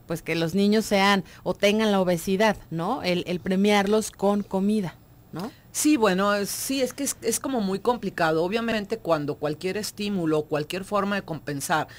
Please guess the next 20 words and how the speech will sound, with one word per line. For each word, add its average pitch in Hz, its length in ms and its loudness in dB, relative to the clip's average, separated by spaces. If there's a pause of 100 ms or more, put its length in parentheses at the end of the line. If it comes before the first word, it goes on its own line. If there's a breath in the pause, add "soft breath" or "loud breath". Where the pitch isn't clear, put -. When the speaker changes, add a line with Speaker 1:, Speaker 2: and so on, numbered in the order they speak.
(180 loud breath)
Speaker 2:
se - 200 -6
convierte 175 500 0
en 226 100 0
la 214 80 6
única, 202 400 0
bueno, 190 440 0
pues, - 360 -8 (340)
el 165 120 -6
Speaker 1:
Ujú. 160 80 -4
Speaker 2:
chiste 190 680 -2
es 165 80 -4
Speaker 1:
Ujú. 165 80 -10
Speaker 2:
como 156 260 -6
variar, 156 560 0
¿no? 233 200 -4
O 180 100 -2
Speaker 1:
Ujú, 180 80 -6
Speaker 2:
sea, 120 480 -2
Speaker 1:
ujú. 180 160 -10 (220 loud breath)
Speaker 2:
eh, 143 580 -4